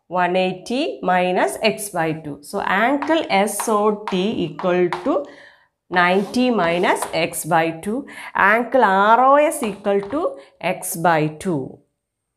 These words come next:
We want to find angle, we want to find the value of angle R O T.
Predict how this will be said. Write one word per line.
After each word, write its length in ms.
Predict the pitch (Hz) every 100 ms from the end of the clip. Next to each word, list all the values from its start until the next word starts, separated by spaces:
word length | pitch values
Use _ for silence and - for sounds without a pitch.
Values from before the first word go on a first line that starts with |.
| -
We 200 | 196 247
want 400 | 208 214 330 -
to 80 | 392
find 500 | - 240 226 269 - -
angle, 600 | 190 180 180 - 226 453 - - _ _ _ _ _ _ _
we 60 | 180
want 240 | 190 190 196
to 60 |
find 360 | 196 202 208 214
the 60 |
value 260 | 208 196 214
of 140 | 233 -
angle 380 | 202 190 311 349
R 520 | 180 180 190 220 254 -
O 180 | 170 170
T. 400 | - 156 131